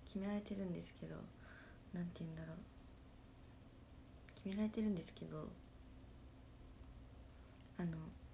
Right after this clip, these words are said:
一番前の方に、座る待機の一番前のところに、テレビ画面であるんですよ。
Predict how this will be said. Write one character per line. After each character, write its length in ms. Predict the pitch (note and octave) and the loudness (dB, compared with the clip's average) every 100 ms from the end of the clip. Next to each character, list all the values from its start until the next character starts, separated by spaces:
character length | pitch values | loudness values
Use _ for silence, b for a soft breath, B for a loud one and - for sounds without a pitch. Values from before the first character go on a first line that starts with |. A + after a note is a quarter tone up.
| - - - - | -10 -10 0 6
一 200 | F3+ A#3+ | 10 12
番 220 | C4+ B3+ | 12 12
前 180 | B3+ A#3+ | 12 12
の 100 | A#3+ | 12
方 220 | B3 A3 | 12 12
に、 300 | F#3 E3 E3+ - B B - | 12 8 6 0 B B -8
座 220 | - A3 A3+ | 2 8 10
る 140 | A3+ | 10
待 180 | C#4 C#4 | 12 12
機 180 | C#4 F#3+ | 12 8
の 160 | F3+ E3 | 10 10
一 180 | E3 | 10
番 180 | G3+ A3 | 12 12
前 200 | A3+ A3 | 12 12
の 80 | F3 | 10
と 160 | - F3 | 4 0
こ 140 | E3+ | 0
ろ 120 | E3 | 2
に、 180 | D#3+ D#3+ - B B - | 2 0 -2 B B 10
テ 140 | A3 | 12
レ 60 | A3 | 12
ビ 120 | A#3 | 12
画 100 | A#3+ | 12
面 320 | G#3+ E3+ D#3+ | 12 12 6
で 220 | D#3+ D#3 - - - - - - - - - | 4 2 -2 -10 -12 -12 -12 -10 -10 -10 -2
あ 80 | - | 4
る 160 | G3 F3+ | 6 6
ん 80 | |
で 60 | D#3+ | 4
す 160 | - | 0
よ。 80 | - | -4